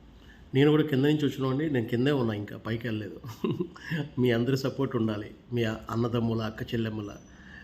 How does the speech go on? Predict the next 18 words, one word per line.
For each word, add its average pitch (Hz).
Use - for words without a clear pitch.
మీ 123
అందరి 127
ఆదరణ 123
ఉండి, 113
ఒక 107
మంచి 113
అబ్బాయి, 107
మంచి 110
ఆర్టిస్టు, 110
తనకి 113
సపోర్ట్ 110
చేద్దాం, 107
తనకి 110
ఒక 107
మేము 120
ఉన్నాం 127
అనే 113
ఒక 107